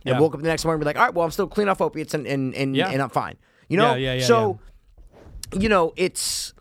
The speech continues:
Speaker 1: I don't know, 'cause I feel far removed from
Speaker 2: Mm-hmm.
Speaker 1: the oxys.
Speaker 2: Mm-hmm.
Speaker 1: See what I'm saying?
Speaker 2: Mm-hmm.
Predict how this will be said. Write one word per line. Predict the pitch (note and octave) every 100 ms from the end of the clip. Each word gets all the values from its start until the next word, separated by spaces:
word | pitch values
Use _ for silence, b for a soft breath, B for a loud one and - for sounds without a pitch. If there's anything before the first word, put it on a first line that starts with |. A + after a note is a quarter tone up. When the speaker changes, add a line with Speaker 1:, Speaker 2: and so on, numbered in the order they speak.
| _
Speaker 1:
I | F#3+
don't | A3+
know, | F#3+
'cause | -
I | D#3+
feel | E3+ F#3+
far | - E3+ E3+
removed | E3 B2 C3 D#3+ F3
from | F3 C3+
Speaker 2:
Mm-hmm. | D#3+
Speaker 1:
the | F#3
oxys. | - G3+ A3+
Speaker 2:
Mm-hmm. | C3+
Speaker 1:
See | C3+
what | F3
I'm | E3+
saying? | F#3+ F#3+ F#3+
Speaker 2:
Mm-hmm. | B2+